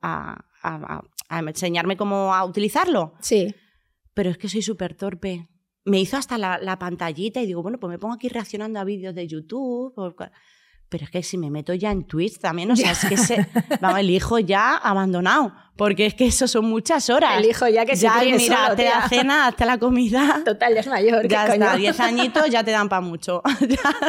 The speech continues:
Speaker 1: ya has aprendido.
Speaker 2: Oye,
Speaker 1: No,
Speaker 2: tía,
Speaker 1: no.
Speaker 2: yo quiero saber de dónde sacas tus ideas,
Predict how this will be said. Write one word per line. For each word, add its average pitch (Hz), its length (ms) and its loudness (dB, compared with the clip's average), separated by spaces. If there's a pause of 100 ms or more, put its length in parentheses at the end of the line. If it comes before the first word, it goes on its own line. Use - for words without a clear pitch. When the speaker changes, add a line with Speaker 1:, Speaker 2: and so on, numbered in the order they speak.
(380)
Speaker 1:
ya - 240 -6
has - 120 -4
aprendido. 190 760 -4 (800)
Speaker 2:
Oye, 240 180 2
Speaker 1:
No, 175 100 2
Speaker 2:
tía, 240 160 6
Speaker 1:
no. 214 100 0
Speaker 2:
yo 220 100 6
quiero 277 200 0
saber 247 380 2
de 220 140 2
dónde 226 220 -2
sacas 262 340 -4
tus - 200 0
ideas, 185 560 -2